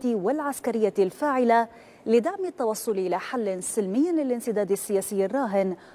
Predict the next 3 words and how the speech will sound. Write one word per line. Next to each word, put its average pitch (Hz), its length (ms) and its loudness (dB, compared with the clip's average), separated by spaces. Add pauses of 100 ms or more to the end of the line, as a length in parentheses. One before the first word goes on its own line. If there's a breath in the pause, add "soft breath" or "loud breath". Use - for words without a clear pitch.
(140 loud breath)
وإحياء 190 760 -2
العملية 180 640 -4
الانتخابية. 220 880 -4